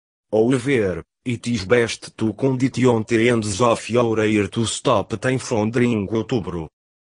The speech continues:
Rinse your hair with warm water and then close the cuticle with cold water to add shine.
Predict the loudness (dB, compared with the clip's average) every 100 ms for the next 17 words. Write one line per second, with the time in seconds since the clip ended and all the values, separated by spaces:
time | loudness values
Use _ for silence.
0 | _ _ -4 0 2 2 0 0 2 4
1 | 2 2 0 -2 -2 -2 -2 0 2 0
2 | -4 -6 -4 0 0 0 -2 -2 0 2
3 | 2 0 -6 -4 -2 -2 -4 -2 -2 2
4 | 2 2 0 -2 -4 0 2 2 0 0
5 | 2 0 2 2 2 -2 -2 0 -2 -2